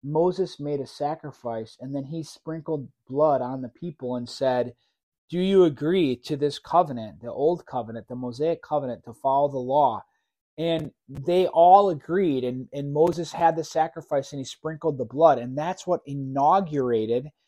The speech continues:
that sacrifice, and that bloodshed is, was like the signature on the covenant. It's what inaugurated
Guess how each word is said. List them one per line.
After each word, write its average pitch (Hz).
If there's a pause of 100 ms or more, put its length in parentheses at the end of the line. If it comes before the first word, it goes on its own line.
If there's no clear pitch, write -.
(160)
that 170
sacrifice, 147
and 123
that 135
bloodshed 131 (360)
is, 147
was 151
like 143
the 135
signature 170
on 135
the 127
covenant. 139
It's -
what 147
inaugurated 135